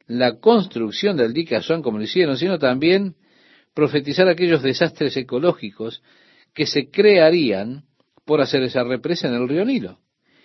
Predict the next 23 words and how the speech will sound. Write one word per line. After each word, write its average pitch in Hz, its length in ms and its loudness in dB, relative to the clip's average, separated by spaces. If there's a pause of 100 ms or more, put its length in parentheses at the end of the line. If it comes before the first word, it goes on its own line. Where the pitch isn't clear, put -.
(420)
Incluso 185 580 0
ha, 117 220 0
ha - 180 -10
habido 120 220 -2
sugerencias 117 1040 -2 (420)
de 117 180 -4
los 110 180 -4
egipcios 123 760 -6 (880)
para 131 280 2
eliminar 135 800 0
ese 143 340 -2
dique 175 300 0
de 156 80 4
manera 120 600 0 (640)
que 120 120 -6
pudieran 135 340 2
corregir 120 880 2
el 123 160 -6
desastre 117 600 -2 (140)
ecológico 139 920 -6 (840)
que 131 140 0
ha 147 60 4
resultado 131 1040 0